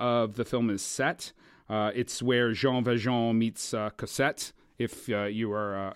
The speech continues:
familiar with the play. Um, yeah, so this takes place, uh, in, in this little French, uh, suburb, and it's basically showing kinda law enforcement engaging with the primarily black community, um,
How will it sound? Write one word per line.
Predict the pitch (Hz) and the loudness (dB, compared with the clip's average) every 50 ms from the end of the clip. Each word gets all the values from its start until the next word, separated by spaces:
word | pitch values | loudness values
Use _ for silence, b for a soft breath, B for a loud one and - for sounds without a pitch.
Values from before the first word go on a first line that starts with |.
| - | -12
familiar | - - 123 120 110 104 101 104 101 | -4 0 0 0 2 0 0 -2 -2
with | 104 98 - | -4 -6 -8
the | - | -10
play. | 92 - 139 104 - B B B B B B B B B B | -2 -2 -2 -2 -2 B B B B B B B B B B
Um, | 151 156 165 165 160 160 156 156 156 156 147 139 - _ _ _ _ _ _ - | 2 4 6 6 6 6 4 4 4 2 0 -2 -4 _ _ _ _ _ _ 2
yeah, | 190 160 175 - - | 4 4 4 4 4
so | - 185 185 170 | 6 6 6 8
this | 170 185 175 - | 8 6 4 6
takes | 202 180 170 - | 4 4 4 6
place, | - 185 180 170 - - | 4 6 6 6 4 4
uh, | 180 165 160 156 151 131 120 - | 4 6 6 4 4 2 -2 0
in, | 156 147 147 143 | 4 4 4 4
in | - 156 147 147 | 4 4 6 6
this | 143 139 - | 6 4 4
little | 156 151 135 | 2 2 2
French, | - 160 156 147 143 - - | 4 4 4 4 2 2 2
uh, | 151 135 135 135 135 | 4 4 4 4 4
suburb, | - 208 196 202 202 202 196 170 - B B B B B B | 4 6 6 8 8 8 6 4 0 B B B B B B
and | - 139 143 135 135 135 135 131 135 131 135 135 | 2 4 4 4 4 4 4 4 4 4 4 4
it's | 139 135 135 - | 2 0 0 0
basically | - 160 151 147 - 160 135 - 156 151 143 139 139 135 135 135 135 131 | 2 4 4 4 4 -2 0 2 6 6 8 8 8 6 6 4 4 2
showing | - - 160 151 151 147 147 143 147 | 2 4 6 6 6 6 6 6 4
kinda | 147 151 147 143 139 | 4 4 2 4 4
law | 135 147 165 170 170 | 4 6 8 8 8
enforcement | 175 170 - 170 170 170 156 - 165 160 160 156 - - - - | 6 4 4 4 4 4 4 4 4 4 4 4 0 -4 -4 2
engaging | 151 143 139 131 117 131 143 147 151 135 131 147 143 143 143 139 131 | 4 4 4 4 4 4 4 4 4 4 4 4 6 6 6 6 6
with | 127 131 131 127 127 - - - b b b b b b b | 4 4 4 4 0 -2 -10 -20 b b b b b b b
the | - 139 135 135 | 4 6 6 6
primarily | 139 - 160 151 147 143 143 143 143 139 139 139 135 123 | 6 4 4 6 6 6 6 6 6 6 6 6 6 4
black | 107 123 135 135 139 139 135 - - - - _ | 2 0 0 0 0 0 -2 -4 -8 -16 -14 _
community, | - 143 143 147 160 165 165 156 147 160 160 151 147 151 147 - | 0 4 6 6 6 6 6 4 4 4 6 6 6 4 2 2
um, | 139 127 123 120 117 117 113 113 117 117 113 | 0 0 0 0 0 0 0 0 0 0 -2